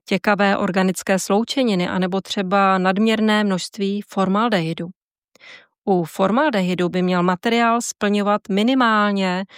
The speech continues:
emisní třídu E jedna, což je běžný evropský standard. Pokud výrobce certifikáty odmítne poskytnout, pak je to pro vás jasný varovný signál.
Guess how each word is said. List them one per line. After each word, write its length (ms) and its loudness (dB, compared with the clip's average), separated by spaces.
emisní 420 0
třídu 380 -2
E 80 2
jedna, 320 0
což 220 -6
je 80 -2
běžný 500 0
evropský 460 -2
standard. 520 -2
Pokud 280 0
výrobce 520 0
certifikáty 880 0
odmítne 440 0
poskytnout, 800 -4
pak 180 0
je 80 0
to 120 -2
pro 200 0
vás 400 0
jasný 580 0
varovný 460 2
signál. 500 -2